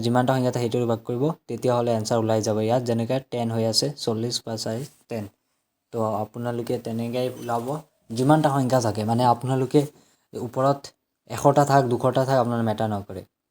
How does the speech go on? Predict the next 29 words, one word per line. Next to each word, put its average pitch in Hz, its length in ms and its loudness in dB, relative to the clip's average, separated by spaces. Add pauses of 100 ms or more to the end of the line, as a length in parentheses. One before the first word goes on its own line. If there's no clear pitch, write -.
(420)
ছেইম। 117 220 -4 (460)
এয়া 127 260 2
এই 131 200 2
সংখ্যাটো 127 480 2
ছেইম, 110 240 0 (180)
তিনি, 127 300 -2 (760)
পাঁচ, 117 260 2 (280)
সাত, 117 280 0 (200)
নয়, 117 260 -2 (160)
এঘাৰ 117 300 -2 (300)
গড় 117 240 2
কিমান? 113 280 -2 (400)
আৰু 113 140 0
এইটো 117 240 4
দুহেজাৰ 117 500 4
বাইছ 113 260 0
চনতেই 131 400 4
আহিছে 123 360 0
কিন্তু 107 240 -2
কুৱেশ্যনটো, 104 380 -6 (160)
কুৱেশ্যনটো 123 460 -8
ইম্পৰ্টেণ্ট 123 480 0
আছে, 120 200 0 (600)
সৰু 123 220 4
হ'ব 139 240 4
পাৰে, 139 260 2
আপোনালোকে 120 580 0
ভালদৰে 113 400 2
চাব। 113 220 2